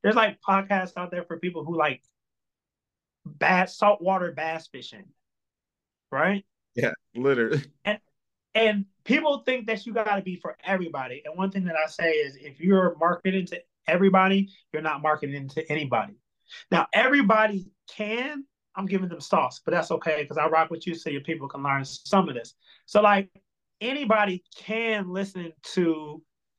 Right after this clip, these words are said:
Speaker 1: Convos for the Culture,
Speaker 2: Mm-hmm.
Speaker 1: right? But Convos for the Culture is not for everybody. It's not.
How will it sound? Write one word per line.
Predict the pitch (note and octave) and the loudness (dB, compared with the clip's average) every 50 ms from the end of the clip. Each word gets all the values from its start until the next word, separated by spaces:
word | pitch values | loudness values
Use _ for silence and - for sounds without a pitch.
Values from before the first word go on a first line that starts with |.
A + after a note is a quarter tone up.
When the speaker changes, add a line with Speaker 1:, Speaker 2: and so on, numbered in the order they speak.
| _ - | _ 0
Speaker 1:
Convos | - F3+ E3+ D#3 D#3+ D3+ - | 2 2 2 2 0 -2 -2
for | - D#3 | -4 -6
the | C3 B2+ | -6 -4
Culture, | - - D3 C3+ C3 - G#2+ G#2 G2+ _ _ _ _ _ _ _ _ _ E2+ | -2 -2 -2 -2 -4 -8 -16 -18 -18 _ _ _ _ _ _ _ _ _ _
Speaker 2:
Mm-hmm. | E2+ E2+ E2+ F#2+ A#2+ C#3 C#3 _ _ _ _ _ _ | -20 -18 -16 -14 -16 -16 -16 _ _ _ _ _ _
Speaker 1:
right? | - C#3+ D#3+ E3+ F#3 G3 F#3+ G3 - _ _ _ _ _ _ _ _ _ | 0 2 4 4 4 2 0 -2 -6 _ _ _ _ _ _ _ _ _
But | - D#3 | -10 -8
Convos | - - A3 G#3+ G#3+ G#3 G3 F#3+ | -2 0 0 0 2 0 -2 -2
for | - F#3 | -2 -4
the | E3+ E3+ | -6 -6
Culture | - - G3 G3+ G3+ G3 - E3 D3+ D3+ - | -2 0 0 0 0 0 -4 -4 -4 -4 -6
is | D#3+ D3+ D3+ | -10 -12 -12
not | D#3 D#3 E3+ G#3+ A3+ G#3+ G3+ G3+ | -8 -6 -4 -2 -2 -4 -4 -6
for | - G3+ G#3 G3 F#3+ | -4 -2 -2 -2 -2
everybody. | - G3+ A3 A3 A3 G#3 F3+ E3 E3+ D3+ B2 A2 - - - _ _ _ _ _ _ _ _ _ _ _ _ _ _ _ _ _ _ | 0 0 2 2 2 0 0 -2 -4 -6 -6 -8 -12 -18 -20 _ _ _ _ _ _ _ _ _ _ _ _ _ _ _ _ _ _
It's | F3 E3+ - E3 | -6 -6 -6 -6
not. | C#3+ D#3+ G3+ A#3 G#3+ E3+ - | -2 0 2 4 2 2 0